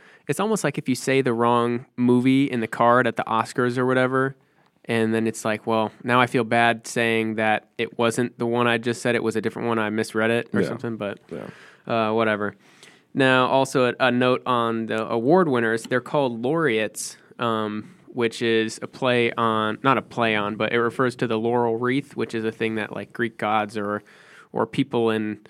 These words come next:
Speaker 1: mythology, you might see it on their head. It's like a crown of leaves and flowers and,
Speaker 2: Yeah.
Speaker 1: and stuff. Um, let's see. Multiple Nobel Prizes have been awarded to families. There have been really famous Nobel Prize families like the Curies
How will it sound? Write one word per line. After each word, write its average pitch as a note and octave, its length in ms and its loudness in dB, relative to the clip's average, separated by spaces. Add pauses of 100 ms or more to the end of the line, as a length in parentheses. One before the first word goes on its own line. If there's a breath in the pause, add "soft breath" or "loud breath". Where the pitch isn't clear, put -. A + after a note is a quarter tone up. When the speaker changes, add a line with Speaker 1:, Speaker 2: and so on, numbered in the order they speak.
(260 soft breath)
Speaker 1:
mythology, A2 580 0
you G#2+ 300 -4
might G#2 200 -4
see A2+ 140 -2
it G#2 40 0
on G2+ 120 -2
their G2 100 -6
head. G2+ 200 -2
It's - 140 -8
like G#2 160 -6
a G2 180 -6 (160)
crown G#2+ 300 2
of G2+ 180 -6
leaves G#2+ 280 -4
and G#2 320 -8
flowers G#2 480 -4
and, G#2+ 180 -10 (180 loud breath)
Speaker 2:
Yeah. F#2+ 200 -2 (140)
Speaker 1:
and B2 160 -4
stuff. - 460 -2 (600 soft breath)
Um, B2+ 580 2
let's C3+ 140 -2
see. G#2+ 400 -6 (220)
Multiple F3+ 580 4
Nobel D3+ 340 2
Prizes D3 440 0
have C3+ 100 2
been C3+ 140 0
awarded B2 260 0
to A#2+ 60 -4
families. B2 600 0
There A#2 100 0
have A2+ 60 0
been A#2 100 -2
really A#2+ 180 -2
famous A#2+ 480 -4
Nobel A#2+ 300 -2
Prize A2+ 240 0
families A#2 360 -2
like A2 140 -6
the - 80 -14
Curies A#2+ 800 -2